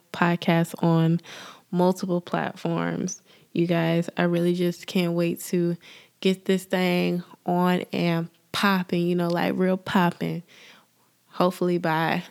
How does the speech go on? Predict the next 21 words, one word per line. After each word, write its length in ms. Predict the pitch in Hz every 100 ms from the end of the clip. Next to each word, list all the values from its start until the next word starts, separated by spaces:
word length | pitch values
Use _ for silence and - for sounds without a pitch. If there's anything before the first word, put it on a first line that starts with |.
| -
next 400 | 175 175 170 -
year 160 | 190 180
this 220 | 175 185
time, 440 | - 180 175 175 180 - - - -
I'll 80 |
be 100 | 233
talking 340 | 240 254 240 233
about 320 | 226 233 -
all 220 | 311 330
my 200 | 349 339
growth 480 | 294 247 247 254 - - - _
from 240 | - 180
this 160 | 185 -
first 400 | 180 175 175 -
year 400 | 170 170 165 165 - - - _
of 160 | 170 170
doing 260 | 165 156
my 140 | 147 165
podcast. 600 | 170 - - - 50 - - - _ - _ - _ _ _ _ _ _ _ -
But 280 | 175 165 -
please 400 | - 202 190 190